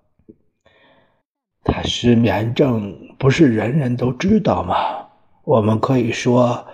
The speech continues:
他是误服过量安眠药死了。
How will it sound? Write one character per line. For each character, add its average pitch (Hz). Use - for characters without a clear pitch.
他 -
是 196
误 196
服 165
过 135
量 117
安 165
眠 147
药 120
死 -
了。 -